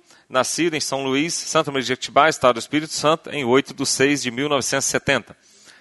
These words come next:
Casado com Solinéia Tom Stur, pai de Jennifer, com trinta e um anos,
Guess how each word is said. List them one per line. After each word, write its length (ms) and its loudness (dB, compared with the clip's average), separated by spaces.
Casado 440 4
com 140 -8
Solinéia 500 2
Tom 300 -2
Stur, 400 0
pai 180 4
de 160 -4
Jennifer, 560 -4
com 160 -10
trinta 300 -8
e 20 -6
um 120 -8
anos, 420 -8